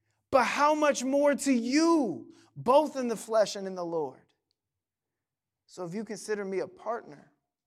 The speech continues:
welcome him as you would me.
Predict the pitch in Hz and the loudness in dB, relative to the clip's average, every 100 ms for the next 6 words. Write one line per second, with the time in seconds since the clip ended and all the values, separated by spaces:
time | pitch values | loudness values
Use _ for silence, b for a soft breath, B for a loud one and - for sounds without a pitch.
0 | _ _ _ _ _ _ - 175 285 302 | _ _ _ _ _ _ -6 0 0 0
1 | 269 226 240 226 190 165 175 226 208 190 | -6 -4 -4 -4 -6 -6 -6 -6 -2 -2
2 | 185 175 170 _ - 202 302 269 - | -2 -4 -10 _ -8 -4 -2 -4 -10